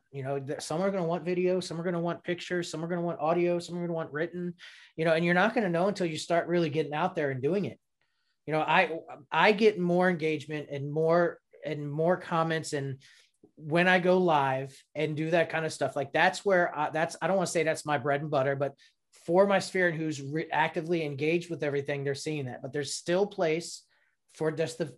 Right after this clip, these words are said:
just the photos. There's still a place for this. There's still a place for that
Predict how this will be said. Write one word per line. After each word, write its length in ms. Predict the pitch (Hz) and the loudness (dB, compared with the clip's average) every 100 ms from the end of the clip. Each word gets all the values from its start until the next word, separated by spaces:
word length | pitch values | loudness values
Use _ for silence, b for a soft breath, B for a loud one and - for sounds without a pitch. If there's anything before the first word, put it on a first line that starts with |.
| 156 | -8
just 240 | 143 156 - | -4 -2 -4
the 60 | |
photos. 440 | - 156 139 123 - | -4 -2 0 -2 -6
There's 180 | 147 | -8
still 320 | - - 165 180 | -6 0 2 2
a 40 | |
place 320 | 180 175 170 | 0 0 0
for 120 | - | -4
this. 280 | 165 156 - | -2 -2 -2
There's 160 | 135 - | -10 -6
still 160 | 143 | -4
a 60 | 151 | -4
place 240 | 160 160 | -4 -6
for 100 | - | -6
that 260 | 170 143 | -4 -4